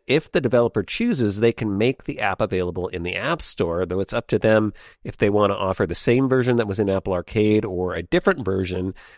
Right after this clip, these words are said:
So there could be some differences. And also it's up to, up to the developer to decide if your saved game progress from the Apple Arcade version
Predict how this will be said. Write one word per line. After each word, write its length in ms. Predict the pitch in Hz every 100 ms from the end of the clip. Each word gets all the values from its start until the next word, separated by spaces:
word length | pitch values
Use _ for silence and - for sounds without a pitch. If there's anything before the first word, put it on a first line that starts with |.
| -
So 260 | 120 101
there 120 | 98
could 220 | 95 160 139
be 100 | 131
some 200 | 104 95
differences. 640 | 127 120 95 101 95 95
And 180 | - 98
also 520 | - 131 160 - 98
it's 140 | 98
up 120 | 113 -
to, 360 | 127 123 113 - -
up 200 | 127 -
to 200 | 185 175
the 120 | 151
developer 440 | 120 110 104 117
to 120 | 101
decide 560 | 95 98 - 95 101 104 - - - _
if 220 | 131 123 127
your 160 | 113
saved 420 | - 113 104 92
game 320 | - 110 143 165
progress 500 | 117 92 95 95 -
from 200 | 101 98
the 140 | -
Apple 320 | 95 - 92 -
Arcade 420 | 90 - 170 190
version 460 | 123 98 104 98